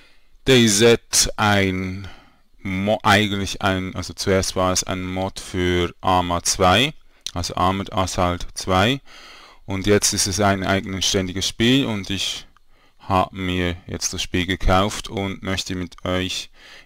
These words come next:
in diesem Let's Play mehr als nur überleben, sondern auch irgendwie Spaß haben. Dafür könnt ihr wählen, was ich machen soll, und ihr könnt sogar mitmachen.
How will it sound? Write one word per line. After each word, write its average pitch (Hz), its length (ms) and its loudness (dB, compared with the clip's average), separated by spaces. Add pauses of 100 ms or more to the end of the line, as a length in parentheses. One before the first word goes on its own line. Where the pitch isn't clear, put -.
in 95 100 -8
diesem 98 240 -6
Let's 92 220 -2
Play 101 420 4 (480)
mehr 104 260 4
als 104 360 2
nur 98 340 -2 (260)
überleben, 95 720 0 (560)
sondern 98 480 -6
auch 98 300 2
irgendwie 95 500 -2
Spaß - 540 2
haben. 107 460 2 (500)
Dafür 98 600 4 (460)
könnt 95 520 -2
ihr 92 360 2
wählen, 117 320 4
was 131 180 -2
ich - 160 -6
machen 117 260 -2
soll, 110 420 4
und 95 460 -4
ihr 90 80 -8
könnt 90 240 -6
sogar 90 280 -2
mitmachen. 101 560 -2